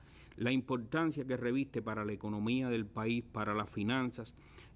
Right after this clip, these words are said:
y para las relaciones financieras entre todos los actores económicos, este proceso de, eh, bancarización y dentro de ella de los pagos electrónicos.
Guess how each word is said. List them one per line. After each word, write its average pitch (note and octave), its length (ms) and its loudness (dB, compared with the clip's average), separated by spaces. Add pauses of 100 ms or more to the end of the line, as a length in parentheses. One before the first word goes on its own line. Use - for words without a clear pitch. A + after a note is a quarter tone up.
y D#3+ 200 4
para B2+ 300 2
las A2 160 0
relaciones A#2 540 0
financieras B2 640 0
entre G#2 280 -4
todos C3+ 260 2
los A#2+ 160 0
actores C3+ 400 0
económicos, C3 600 2 (500)
este D3 300 2
proceso B2+ 640 -2
de, C3 420 0 (140)
eh, G#2 560 -6
bancarización B2+ 880 0
y C#3+ 40 2
dentro A2+ 360 0
de A#2 100 2
ella C#3 160 2
de B2 60 0
los A2 140 -2
pagos A#2 300 2
electrónicos. F#2+ 600 -4